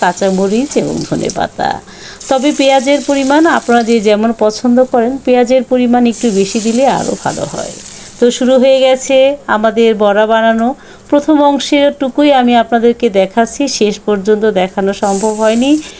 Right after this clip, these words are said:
তো রিস্তা কিন্তু শুরু করে দিয়েছে খাওয়া, উপর থেকে নিয়ে নিয়ে, মানে চুলা থেকে নিয়ে গরম গরম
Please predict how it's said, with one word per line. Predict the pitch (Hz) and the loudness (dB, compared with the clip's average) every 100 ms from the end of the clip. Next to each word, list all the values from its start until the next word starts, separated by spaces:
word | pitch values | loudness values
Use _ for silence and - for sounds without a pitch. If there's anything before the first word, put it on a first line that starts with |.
| - - - | -20 -20 -2
তো | 190 185 | 2 2
রিস্তা | 185 226 285 | 2 -2 -2
কিন্তু | 269 269 262 | -2 -2 -4
শুরু | 254 247 240 | -2 0 0
করে | 254 254 | 2 0
দিয়েছে | 233 247 247 - 254 247 262 - | 0 0 0 0 2 2 0 -2
খাওয়া, | 220 220 220 240 | 0 2 2 0
উপর | - - - 240 | -2 -4 -2 -2
থেকে | - - 226 | -2 -2 -2
নিয়ে | 214 214 | 0 0
নিয়ে, | 214 220 233 302 | 0 2 2 0
মানে | 233 190 196 196 | 0 0 0 -2
চুলা | 233 226 | 0 0
থেকে | 240 262 254 247 | 0 -2 -4 -2
নিয়ে | 233 233 214 | 0 0 2
গরম | 190 190 208 | 0 0 0
গরম | 214 214 220 233 | 2 2 2 -2